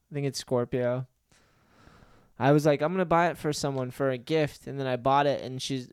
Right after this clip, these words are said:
and I was leaving. She's like, "Oh, yeah, dude, that's it. What's your sign?" And I was like, "Oh, she might just be making this up. I don't know."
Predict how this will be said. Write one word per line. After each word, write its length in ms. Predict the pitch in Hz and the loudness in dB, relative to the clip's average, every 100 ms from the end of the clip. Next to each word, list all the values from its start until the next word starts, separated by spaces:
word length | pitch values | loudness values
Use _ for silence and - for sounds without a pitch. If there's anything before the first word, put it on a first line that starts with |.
| - | -8
and 120 | 131 | -2
I 140 | 131 | 0
was 160 | 131 - | 0 0
leaving. 340 | 139 139 131 | 0 0 -2
She's 160 | 127 135 | -4 -6
like, 140 | 139 | -4
"Oh, 140 | - 208 | 0 2
yeah, 240 | 220 208 | 4 2
dude, 320 | 139 151 143 131 | 2 0 -2 0
that's 220 | 156 - | -2 0
it. 240 | 131 135 | -2 0
What's 240 | 147 175 - | 2 0 2
your 80 | 175 | 0
sign?" 460 | - 190 185 139 | 0 0 0 -2
And 100 | 120 | -4
I 120 | 120 | -4
was 160 | 117 120 | -4 -4
like, 120 | 117 113 | -4 -2
"Oh, 100 | 117 | -2
she 160 | - | -2
might 220 | 123 117 | -2 -2
just 360 | - 120 107 - | -2 -4 -6 -8
be 140 | 120 | -6
making 300 | 104 98 - | -6 -6 -8
this 160 | 107 - | -10 -8
up. 160 | 104 95 | -8 -8
I 40 | |
don't 140 | 98 | -8
know." 140 | 107 | -12